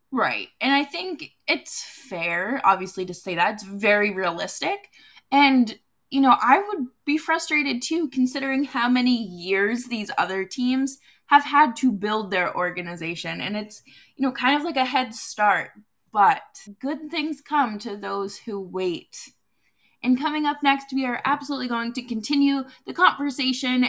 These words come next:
And, uh, before we do that, though, let's talk about our friends at BetOnline.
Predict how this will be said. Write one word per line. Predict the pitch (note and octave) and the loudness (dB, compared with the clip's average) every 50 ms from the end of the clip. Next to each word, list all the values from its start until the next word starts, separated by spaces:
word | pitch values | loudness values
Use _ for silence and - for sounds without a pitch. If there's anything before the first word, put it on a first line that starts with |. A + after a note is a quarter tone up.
| - | 0
And, | - G#3+ G#3+ G#3+ G#3+ G#3 G#3 G#3+ G#3+ G#3 - - | -2 -2 0 2 4 4 4 2 0 -4 -4 0
uh, | G#3 G#3+ G#3 G3 F#3+ F#3+ G3+ | 2 4 6 6 4 4 0
before | G3+ G3 - - D4 D4 D#4+ D#4+ D#4 | -4 -12 -8 -6 0 2 2 2 2
we | C#4+ C4+ G3+ | 2 0 -2
do | G#3+ G3+ F#3 | -4 -2 0
that, | F#3+ F3 E3+ - - | 2 2 2 0 -2
though, | F#3 F#3 F#3 G3 | -2 0 0 0
let's | G3+ G3+ G3+ G3+ - - - - - - | -2 -4 -6 -6 -6 -10 -16 -16 -16 -10
talk | - - G#3 G#3 - | -4 -4 -4 -4 -4
about | A3+ A3 F#3+ G3 G3 | -6 -4 -4 -4 -2
our | - F#3+ F#3 G3 | 0 0 -2 -2
friends | G3 - F3 E3+ F3 F3 F3+ F3+ E3+ - - | -2 -4 -4 -4 -4 -4 -8 -10 -10 -4 0
at | F3+ E3+ E3+ - - _ _ G3+ - | 2 2 2 0 -4 _ _ -6 -2
BetOnline. | F#3+ G3+ - - - F#3 F#3 F#3+ F#3+ F#3 F3 F3 F3+ E3+ E3+ E3+ F3 F3 - | -2 -2 0 2 2 2 2 2 2 -2 -2 -2 0 0 -2 -2 -4 -4 -4